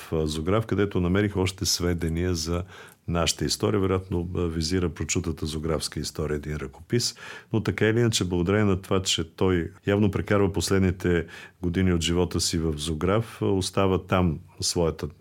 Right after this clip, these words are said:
чернова и открива известния учен, а, Йордан, а, Иванов, който пише, че това е предобраз на историята на Паисий, тъй като, нали, той е зачертавал, поправил и така нататък. Така че това е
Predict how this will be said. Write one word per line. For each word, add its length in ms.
чернова 600
и 140
открива 480
известния 440
учен, 300
а, 240
Йордан, 500
а, 300
Иванов, 480
който 360
пише, 340
че 180
това 220
е 140
предобраз 600
на 80
историята 540
на 120
Паисий, 520
тъй 180
като, 500
нали, 240
той 200
е 40
зачертавал, 1200
поправил 580
и 20
така 280
нататък. 520
Така 220
че 180
това 220
е 100